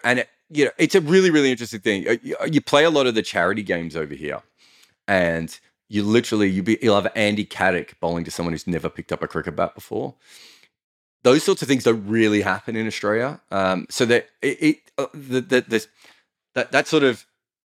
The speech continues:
length, the, the distance between the best and the worst is the most interesting thing in England. And I think if you were an Australian player who could play and you came over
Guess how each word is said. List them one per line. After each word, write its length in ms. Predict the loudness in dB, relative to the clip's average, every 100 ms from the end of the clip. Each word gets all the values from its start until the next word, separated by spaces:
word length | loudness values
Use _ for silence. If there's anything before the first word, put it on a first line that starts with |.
| -2
length, 400 | 2 4 2 -2
the, 200 | -4 -4 -2
the 120 | -4
distance 440 | 2 0 0 -10
between 280 | -10 -6 -4
the 60 | 0
best 260 | 0 -2
and 100 | -8
the 60 | -4
worst 380 | -2 -2 -2 -14
is 120 | -20 -10
the 80 |
most 240 | -4 -4 -6
interesting 400 | -10 -8 -8 -6
thing 180 | -4 -4
in 100 | -2
England. 360 | -2 -2 -4 -2
And 100 | -2
I 60 |
think 240 | 0 0 0
if 160 | 0
you 140 | 2 2
were 60 |
an 100 | 2
Australian 420 | 0 0 0 0 0
player 240 | 0 0
who 140 | -2
could 180 | -6 -8
play 400 | -2 0 0 -2 -10 -20 -10
and 160 | -4 -2
you 100 | -2
came 280 | -2 0
over 380 | 2 2 0 -4